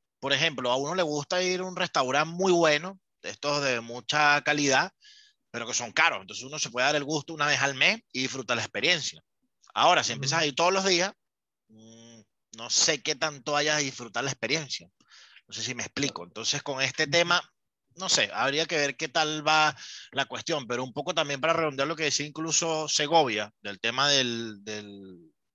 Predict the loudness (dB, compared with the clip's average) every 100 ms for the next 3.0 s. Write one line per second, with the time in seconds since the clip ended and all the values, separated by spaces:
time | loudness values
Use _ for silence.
0 | _ -8 -2 -2 -2 -2 2 2 0 -8
1 | _ _ -10 -4 -2 2 2 2 0 -4
2 | -2 -2 0 -2 -4 -4 -6 -6 -10